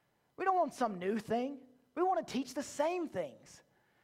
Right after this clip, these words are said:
He's teaching the same things because he wants to keep the foundation of their faith free and from cracks and weaknesses that he has witnessed develop in other churches.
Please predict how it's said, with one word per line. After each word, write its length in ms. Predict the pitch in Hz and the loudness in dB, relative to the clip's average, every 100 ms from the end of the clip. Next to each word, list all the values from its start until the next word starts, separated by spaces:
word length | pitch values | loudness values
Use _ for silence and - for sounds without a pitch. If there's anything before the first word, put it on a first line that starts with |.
| _ - | _ -2
He's 140 | 302 | 0
teaching 300 | 359 359 302 | 2 0 0
the 80 | 240 | 0
same 440 | - 311 339 370 | 0 0 2 0
things 460 | - 262 285 202 202 | 0 2 2 0 -4
because 280 | 220 233 226 | 0 0 2
he 120 | 311 | 2
wants 280 | 285 339 339 | 4 2 0
to 80 | - | -8
keep 280 | - 339 339 | -2 -2 -2
the 80 | |
foundation 580 | - 262 226 247 302 311 | 0 2 2 0 0 -2
of 100 | 247 | 0
their 140 | 226 214 | 0 -2
faith 460 | - 262 - - | 2 0 0 -8
free 380 | 254 330 269 143 - - - _ _ 214 | 0 2 2 -2 -14 -20 -20 _ _ -4
and 120 | 202 - | -4 -2
from 180 | 233 202 | 0 0
cracks 540 | - - 285 269 - | 0 2 2 2 -2
and 180 | 214 185 | -6 -2
weaknesses 560 | 214 311 214 202 214 170 | 0 0 -2 -4 -2 0
that 140 | 214 | 0
he 100 | 196 | 0
has 140 | 208 156 | -2 0
witnessed 400 | 262 - 214 - | -2 -2 -8 -4
develop 400 | 175 247 233 202 | 2 2 2 0
in 100 | 185 | 0
other 220 | 196 220 | 2 2
churches. 640 | 220 269 302 160 147 - | -2 -6 -4 -8 -10 -16